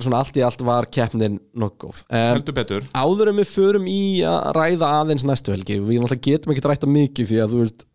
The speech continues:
Speaker 1: við erum búin að hita upp hérna fyrir eina keppni,
Speaker 2: Já.
Speaker 1: en það er svona eitthvað sem kom þér sérstaklega óvart um helgina.
Speaker 2: Bara hversu margir duttu út? Það var, eins og ég segi, ellefu bílar sem
Speaker 1: En það
Speaker 2: klára.
Speaker 1: kemur bara ekkert óvart.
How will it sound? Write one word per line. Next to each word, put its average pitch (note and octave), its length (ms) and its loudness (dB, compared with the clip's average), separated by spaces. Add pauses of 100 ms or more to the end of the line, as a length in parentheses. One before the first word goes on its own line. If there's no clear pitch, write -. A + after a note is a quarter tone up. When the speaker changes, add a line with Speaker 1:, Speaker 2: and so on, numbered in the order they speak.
(500)
Speaker 1:
við - 420 -10
erum D3 200 2
búin G#3 200 2
að F#3+ 80 4
hita G3+ 220 2
upp G#3+ 100 0
hérna G#3+ 140 2
fyrir G3 100 2
eina G3 160 -2
keppni, G3+ 320 2
Speaker 2:
Já. F3 140 0 (340)
Speaker 1:
en C3 80 0
það B2+ 80 -2
er C3 60 -2
svona D3 160 4 (1120)
eitthvað D3+ 240 0
sem F3+ 160 0
kom G3 160 0
þér F#3 180 0
sérstaklega F#3+ 380 0
óvart E3 320 0
um G#2+ 100 -4
helgina. G2+ 220 -8 (680)
Speaker 2:
Bara D#3+ 140 -4
hversu - 320 -2
margir G#3 240 -4
duttu G#3+ 320 -2
út? - 300 -6 (500)
Það G#3 240 -4 (160)
var, D#3 160 -4
eins - 720 -6
og F#3+ 60 0
ég - 20 0
segi, G#3+ 80 0
ellefu A3+ 400 -4
bílar C4 240 -6
sem G#3+ 60 -2
Speaker 1:
En - 60 -4
það - 120 0
Speaker 2:
klára. F4 160 -6
Speaker 1:
kemur C#3 280 -2
bara B2 120 2
ekkert A#2 220 -4
óvart. - 280 -14